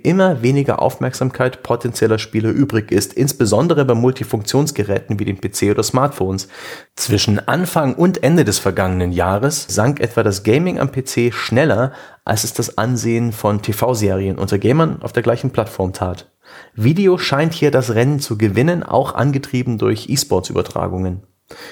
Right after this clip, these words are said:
Die größten Konkurrenten für einen Spielehersteller, so folgert Severin, sind nicht die anderen Branchenteilnehmer, sondern alle anderen Entertainment-Angebote, denen Spieler heutzutage ausgesetzt sind.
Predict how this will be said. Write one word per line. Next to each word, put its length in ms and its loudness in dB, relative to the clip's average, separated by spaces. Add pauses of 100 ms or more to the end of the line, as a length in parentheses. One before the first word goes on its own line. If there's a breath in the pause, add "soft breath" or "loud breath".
(140 loud breath)
Die 80 -4
größten 320 2
Konkurrenten 600 0
für 140 2
einen 140 2
Spielehersteller, 760 2
so 120 2
folgert 340 0
Severin, 540 2 (260 loud breath)
sind 360 -2
nicht 400 -2
die 120 0
anderen 400 2
Branchenteilnehmer, 800 2
sondern 400 2
alle 260 0
anderen 400 2
Entertainment-Angebote, 1160 -2
denen 340 -2
Spieler 400 2
heutzutage 480 0
ausgesetzt 540 0
sind. 240 0